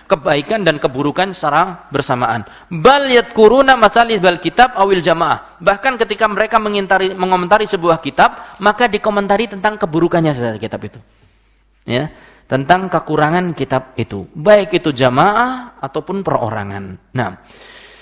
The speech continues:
demikian yang dilakukan para ulama salaf dalam masalah, apa namanya, al, al, dhawabit dan sikap, bagaimana kita bersikap kepada, eh, perorangan.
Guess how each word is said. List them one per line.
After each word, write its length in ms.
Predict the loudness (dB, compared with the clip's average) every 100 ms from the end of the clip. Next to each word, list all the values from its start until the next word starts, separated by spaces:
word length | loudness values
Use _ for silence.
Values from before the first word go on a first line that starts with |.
| -20
demikian 640 | -4 0 0 2 2 2 2
yang 360 | 2 0 -2
dilakukan 520 | -2 -2 -4 -4 -4 -4
para 480 | -2 -2 -4 -8
ulama 400 | -8 -6 -6 -6
salaf 680 | -8 -4 0 0 0 -6 -12 -10
dalam 320 | -8 -8 -8
masalah, 560 | -10 -8 -8 -8 -12
apa 160 | -14 -12
namanya, 480 | -10 -10 -8 -10 -12 -16
al, 160 | -16 -12
al, 200 | -12 -10 -10 -10 -12 -12
dhawabit 480 | -6 -2 -2 -4 -8 -14 _ _ -12
dan 300 | -10 -10 -8
sikap, 400 | -10 -6 -8 -8
bagaimana 440 | -12 -10 -10 -10
kita 200 | -10 -8
bersikap 480 | -8 -10 -10 -10 -10
kepada, 440 | -10 -8 -6 -6 -10 _ _ _ _
eh, 480 | -10 -8 -6 -6 -8
perorangan. 640 | -12 _ -8 -6 -4 -6